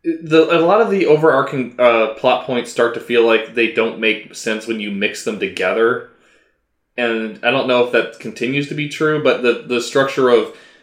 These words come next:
one situation done, then another situation done,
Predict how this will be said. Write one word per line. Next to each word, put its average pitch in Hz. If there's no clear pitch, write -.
one 127
situation 117
done, 107
then 110
another 104
situation 101
done, 95